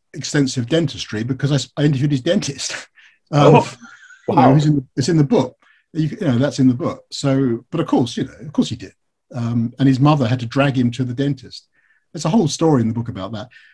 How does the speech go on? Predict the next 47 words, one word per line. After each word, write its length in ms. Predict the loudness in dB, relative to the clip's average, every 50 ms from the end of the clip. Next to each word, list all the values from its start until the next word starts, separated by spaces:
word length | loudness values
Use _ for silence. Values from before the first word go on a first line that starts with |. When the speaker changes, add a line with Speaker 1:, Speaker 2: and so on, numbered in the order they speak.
| _ _ _ -2
Speaker 1:
Um, 400 | 0 2 4 4 4 2 0 -4 _ _ _ -2
and 160 | 2 2 2
in 80 | 2 2
fact, 240 | 2 0 0 0 -2
if 80 | -4
you 60 | -4
look 100 | -4 -2
at 80 | -2 -2
his 100 | -2 -2
teeth 460 | -2 0 0 0 0 0 -6 _ _ _ _ -6
and 80 | -4 -4
in 80 | -2
pictures, 520 | -2 -4 -6 -6 -10 -14 -14 -14 -16 -16 -20 _ _ _ _ _ _ _ _
you 120 | -4 0
know, 100 | 0 2
he 60 | 2 2
hasn't 240 | 0 0 0 -2
got, 140 | -2 -4 -6
his, 160 | -10 -10 -10 -12 _ _ _ _ _ -10
the 60 | -4
teeth 260 | 0 2 2 2 2
he 80 | 2 2
has 180 | 2 2 2
now 240 | 0 2 2 4 4
<laughs> 20 | 4
aren't 140 | 4 2
the 80 | 2 -2
teeth 280 | 0 2 2 2 2 0
he, 220 | -2 -4 -4 -8 _ _ -20 -20 _ -4
he 80 | 0
had 120 | 0 2 2
when 100 | 2 2
he 60 | 0
was 120 | 0 -2
twenty-one. 540 | -4 -2 -2 0 0 0 0 0 -2 -2 0 2
Speaker 2:
Right. 300 | 4 4 4 2 0 -2
Speaker 1:
You, 640 | -6 -8 -6 -6 -6 -6 -8 -14 -12 -10 -8 -8 -8
you, 140 | -8 -8 -8
the 100 | -8 -8
same 380 | -10 -10 -10 -8 -6 -6 -6
is 40 | -6
true 220 | -6 -4 -2 0 0
of 80 | 0
Keith 220 | -2 -4 -4 -2 -2
Richards. 400 | -4 -4 -6 -8 -12 -6 -2 2
I 40 |
mean, 300 | 4 6 6 4 4 0